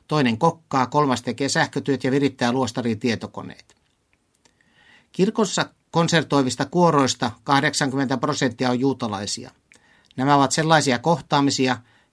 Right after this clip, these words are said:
joista tiedonvälityksessä ei yleensä kerrota suurin otsikoin. Tämän syksyn musiikkifestivaali oli lokakuun alussa. Silloin kuultiin muun muassa tsekkiläisen tuhatkahdeksansataaluvun lopun säveltäjän Antonin Dvorakin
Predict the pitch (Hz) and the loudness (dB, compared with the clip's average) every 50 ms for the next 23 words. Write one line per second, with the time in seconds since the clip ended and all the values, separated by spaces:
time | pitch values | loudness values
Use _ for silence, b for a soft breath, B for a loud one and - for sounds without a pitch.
0 | - - 117 113 110 - 147 147 156 170 180 165 156 143 143 139 135 123 139 127 | -10 -8 -6 -6 -4 -4 -4 -2 0 0 2 2 2 2 4 2 2 0 0 -4
1 | - - 123 - - 131 - 151 165 165 156 151 143 139 120 127 113 - 131 123 | -4 -4 -4 -4 -4 -4 -2 -2 -2 -2 0 0 0 0 0 -2 -2 0 0 0
2 | 117 113 110 113 104 - - 127 117 107 107 104 98 110 110 - - 113 110 - | 0 -2 -2 -4 -4 -4 -4 -4 -2 -2 -4 -4 -6 -8 -8 -8 -10 -10 -10 -12
3 | 110 - - _ _ _ _ _ _ _ _ _ _ _ _ _ _ _ _ _ | -14 -14 -14 _ _ _ _ _ _ _ _ _ _ _ _ _ _ _ _ _
4 | _ _ _ _ _ _ _ _ _ - 131 156 175 175 170 180 180 - 175 170 | _ _ _ _ _ _ _ _ _ -2 2 4 4 4 2 0 -2 -2 -2 0
5 | 165 180 180 208 196 - 190 160 - 170 147 - - 143 135 135 135 131 131 131 | 2 2 2 2 2 0 -2 -2 0 0 -2 0 0 2 2 4 4 4 2 0
6 | 110 - - - 139 131 139 139 147 147 147 151 135 - - 131 131 - 120 127 | -4 -8 -12 -8 -2 0 0 2 2 2 2 2 0 2 0 -2 -2 0 -2 -2
7 | 113 104 95 - - - 123 110 _ _ b b b b b b b b b - | -2 -2 -4 -6 -10 -12 -12 -16 _ _ b b b b b b b b b -2
8 | - 135 131 143 147 143 - 165 170 170 165 - 156 151 160 170 170 165 151 143 | 0 2 2 2 2 0 0 -2 -2 -2 0 0 0 0 2 2 0 2 2 2
9 | 135 - - 156 - - - - - - 147 147 - - 151 151 151 151 143 - | 0 0 -2 -4 -4 -6 -4 -4 -2 -2 -2 -2 -2 0 2 4 4 2 2 0
10 | 151 143 139 135 - 127 120 120 - - 151 151 151 147 - - - 147 131 123 | -2 -2 -4 -4 -4 -4 -4 -4 0 4 4 4 4 2 -4 -4 -2 -2 0 0
11 | 131 127 127 131 147 151 147 - 143 135 127 - - 151 147 139 143 135 120 113 | 0 0 0 0 0 0 0 0 -2 -2 -2 -4 -4 -2 0 0 0 0 2 0
12 | 131 127 123 123 123 - - - 156 143 - - 139 139 135 127 117 120 - 127 | 0 0 0 0 -4 -6 -6 -4 -4 -4 -2 -2 0 0 2 0 0 -2 -4 -4
13 | 139 156 165 160 151 147 - - 143 139 | -2 0 2 2 0 0 -2 -4 -4 -4